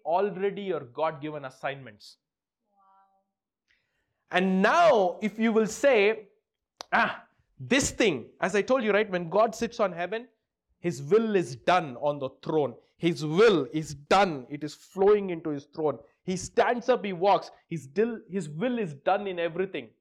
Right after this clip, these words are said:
Speaker 1: Now, God is waiting for us to function like that. I'm going somewhere. Just please connect the dots. Connect the dots. So basically, what is my assignment? What is my, um, thing that I need to do.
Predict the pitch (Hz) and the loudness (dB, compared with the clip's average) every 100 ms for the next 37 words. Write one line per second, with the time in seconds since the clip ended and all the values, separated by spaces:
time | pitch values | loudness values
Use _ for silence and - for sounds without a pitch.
0 | _ _ - 170 160 123 240 277 269 190 | _ _ -6 -4 -4 0 2 2 0 -6
1 | 156 151 208 220 226 214 185 165 185 - | -6 -2 -4 -4 -10 -6 -4 -2 -4 -6
2 | 185 - 156 160 - 170 156 135 123 127 | -10 -4 -4 -4 -8 -6 -4 -4 -2 -2
3 | 113 _ _ _ _ _ _ _ 196 220 | -2 _ _ _ _ _ _ _ -4 0
4 | 269 370 - 208 175 131 139 220 - - | 0 -2 -2 -2 0 -2 0 -2 -4 -12
5 | - 240 - - 190 190 170 143 117 - | -6 -6 -4 -4 -4 -2 -2 -2 -2 -6
6 | - - 185 202 - 156 139 113 - _ | -8 -4 -2 -4 -4 -2 -2 -4 -12 _
7 | _ - 240 180 277 277 285 240 226 220 | _ -2 0 2 0 0 -4 -2 -2 -4
8 | - _ _ _ _ _ 147 214 240 330 | -14 _ _ _ _ _ -2 0 2 0
9 | 311 247 247 220 247 226 208 139 - _ | 2 0 0 0 -2 -2 -4 -6 -10 _
10 | _ - 190 240 - 294 - 240 233 233 | _ -4 -4 -2 -2 -4 -4 -2 0 0
11 | 214 - _ _ _ _ _ - 175 160 | -4 -10 _ _ _ _ _ 0 2 2
12 | 147 135 - _ _ _ _ _ _ _ | -4 -10 -14 _ _ _ _ _ _ _
13 | _ _ _ _ _ _ _ - 320 269 | _ _ _ _ _ _ _ 0 2 4
14 | 254 254 254 254 220 180 | 4 2 -2 -4 0 0